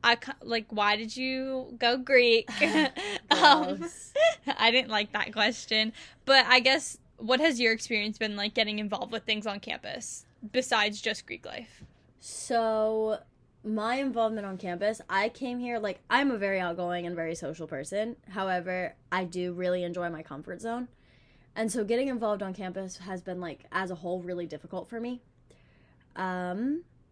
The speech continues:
Speaker 2: I joined the campus programming board here on campus.
Speaker 1: C P B.
Speaker 2: Big fan, big fan.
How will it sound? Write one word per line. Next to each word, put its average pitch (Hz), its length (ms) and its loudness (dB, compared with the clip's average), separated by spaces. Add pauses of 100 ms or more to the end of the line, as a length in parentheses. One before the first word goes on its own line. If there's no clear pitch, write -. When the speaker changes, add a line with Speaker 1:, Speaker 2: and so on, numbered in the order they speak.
(180)
Speaker 2:
I 220 160 2
joined 233 380 0
the 226 120 -8
campus 226 340 -6
programming 190 500 -6
board 175 300 -8 (220)
here - 200 -12
on 175 120 -8
campus. 175 300 -10
Speaker 1:
C 277 120 0
P 330 200 2
B. 330 560 0 (180)
Speaker 2:
Big 185 180 -4
fan, 175 320 -10
big 175 180 -10
fan. 180 380 -14